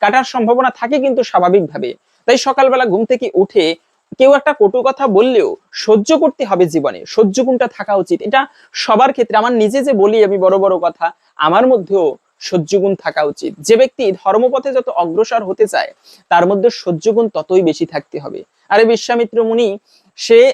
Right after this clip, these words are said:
এত বড় মুনি, অথচ তার মধ্যে সহ্য গুণ কিন্তু ছিল না। আহ, তো এই বিশ্বামিত্র মুনি দশ হাজার বছর তপস্যা করেছে। আর কি হয়েছে?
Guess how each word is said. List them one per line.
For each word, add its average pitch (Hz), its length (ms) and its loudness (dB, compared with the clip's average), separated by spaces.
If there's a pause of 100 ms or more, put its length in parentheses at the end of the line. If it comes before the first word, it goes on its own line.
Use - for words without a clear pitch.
এত 160 240 -4
বড় 254 280 2
মুনি, 208 480 -2
অথচ 214 360 -6 (140)
তার 196 140 0
মধ্যে 226 200 -2
সহ্য 185 420 -2
গুণ 262 220 2
কিন্তু 269 240 -2
ছিল 285 280 -2
না। 175 260 -6 (420)
আহ, 175 100 2
তো 180 120 2
এই 277 80 6
বিশ্বামিত্র 247 560 2
মুনি 233 160 4
দশ 196 320 2
হাজার 180 320 -2
বছর 220 260 -2
তপস্যা 214 480 -4
করেছে। 214 440 2 (380)
আর 233 260 2
কি 247 180 -6
হয়েছে? 247 500 0